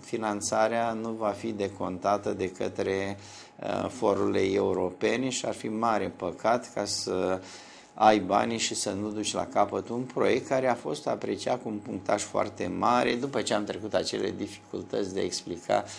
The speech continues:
ce are medicina cu informatica. Vreau să spun că deschiderea a fost maximă, mai ales la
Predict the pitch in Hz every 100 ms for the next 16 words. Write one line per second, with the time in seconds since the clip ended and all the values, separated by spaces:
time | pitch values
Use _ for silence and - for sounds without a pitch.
0 | - - 110 104 92 87 87 - 95 87
1 | 95 87 - 85 78 73 - - - -
2 | 110 147 139 135 107 - 123 113 101 101
3 | 101 120 120 107 104 101 - 107 - 95
4 | 98 110 113 - 127 127 120 107 110 120
5 | 104 101 110 - 104 98 95 -